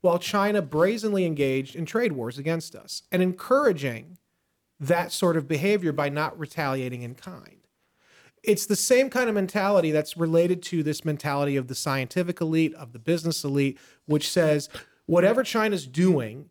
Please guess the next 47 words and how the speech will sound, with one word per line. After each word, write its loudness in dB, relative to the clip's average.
it's -4
not 4
as 0
bad 0
as -4
the -4
benefits -2
that -6
will -10
come -4
from -6
us -2
having, -4
in -8
the -2
case -4
of -6
the -4
political 0
people, -2
stable 0
relations -2
with -6
China, -6
because -14
we -6
don't -2
want -2
war -2
with 0
China. -10
We 2
want 0
stable -2
relations. -2
And -8
hey, 0
the -4
business -2
people -6
are -2
paying -4
us -6
in -8
the -6
political -4
class -6